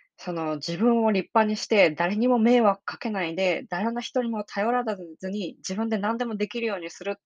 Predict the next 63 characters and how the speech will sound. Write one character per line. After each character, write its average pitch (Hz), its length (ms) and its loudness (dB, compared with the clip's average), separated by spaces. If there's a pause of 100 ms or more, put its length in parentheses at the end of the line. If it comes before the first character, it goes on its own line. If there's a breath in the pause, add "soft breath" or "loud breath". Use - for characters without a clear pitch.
(420)
よ 233 280 4
う、 - 120 -8 (140)
す - 360 -6
る 262 160 4
っ - 40 -20 (120)
て 208 60 0
い 202 100 4
う 208 40 0
の 220 100 -2
が、 233 220 4 (460 loud breath)
そ 180 60 -2
の、 - 40 0
自 160 180 -2
分 156 160 0
と 196 120 -2
い 254 60 4
う - 20 4
肉 202 240 -2
体 - 160 -8
に 147 80 -18
頼 139 160 -6
る - 100 -10
っ - 40 -20
て - 80 -18
い - 20 -18
う - 0 -
と - 80 -10
こ - 80 -8
ろ - 60 -6
で - 60 -14
す - 80 -18
ね。 135 100 -8
だ 190 100 2
か 165 80 6
ら 170 80 2
こ 220 120 0
れ 208 60 6
は 202 60 6
も 165 340 0 (380)
う、 - 60 -10
例 214 200 6
と 151 140 0
し - 80 -10
て 147 100 -2
は 139 140 0
そ 147 100 -12
の、 147 100 -14
強 - 260 -2
迫 175 160 0
観 175 200 0
念 143 120 -6
に 135 100 -10
と 156 100 -4
ら 151 100 0
わ 143 80 0
れ 139 100 -4
た 151 160 -6
筋 151 200 -10
ト 143 100 -4
レ 143 120 -2
だ 139 120 -4
と 139 120 -12
か、 - 220 -8